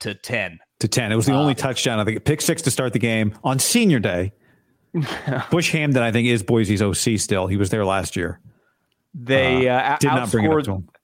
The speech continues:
Speaker 1: Yeah, Bush Hamdan. Oh for one,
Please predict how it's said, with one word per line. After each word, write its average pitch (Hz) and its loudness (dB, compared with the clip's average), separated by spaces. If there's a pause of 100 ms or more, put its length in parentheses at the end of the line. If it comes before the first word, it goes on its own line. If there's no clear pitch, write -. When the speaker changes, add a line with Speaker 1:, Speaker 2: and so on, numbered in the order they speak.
(580)
Speaker 1:
Yeah, 123 -2
Bush 131 -2
Hamdan. 113 -4 (180)
Oh 165 4
for 185 2
one, 156 2